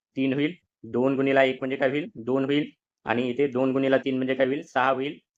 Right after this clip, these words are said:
आणि याला गुणिला एक्स राहील. बरोबर आहे? आणि इकडे राहील सात. तर इथे किती आलं? पाच by सहा एक्स. एक्स वजा पाच by सहा एक्स बरोबर सात होईल. बरोबर आहे? तर हे सहा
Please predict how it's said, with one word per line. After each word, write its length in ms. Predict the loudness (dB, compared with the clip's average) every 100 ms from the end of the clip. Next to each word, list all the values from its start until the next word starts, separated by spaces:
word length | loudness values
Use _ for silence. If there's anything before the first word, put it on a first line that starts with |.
| -12
आणि 280 | -8 -6 -4
याला 220 | 0 2 0
गुणिला 320 | -2 -4 -6 -6
एक्स 220 | -10 -6
राहील. 180 | -6 -4
बरोबर 280 | -2 0 0
आहे? 80 | -2 -6 _ _ _ -4
आणि 200 | -2 -2
इकडे 240 | -2 0
राहील 180 | 0 0
सात. 220 | 0 -2 -2 _ _
तर 40 | -6
इथे 180 | -4 -4
किती 180 | 0
आलं? 200 | 2 2 -2 -8
पाच 160 | -2 -2
by 220 | 0 -2
सहा 280 | -2 -6 -6
एक्स. 320 | -4 -4 -6 _ _ -4
एक्स 340 | -2 -2 -4
वजा 300 | -2 4 4
पाच 240 | 4 0 -2
by 240 | -4 -4
सहा 400 | -4 -8 -6 -6 -8 -2
एक्स 320 | -2 -2 -16 _ _ _
बरोबर 380 | -4 -2 0 -2
सात 340 | -4 -2 0 0
होईल. 220 | -4 -20 _ _ _ _
बरोबर 200 | -4 -2
आहे? 100 | -4 -6 _ -6
तर 40 |
हे 200 | -2 0
सहा 560 | -2 0 0 2 -2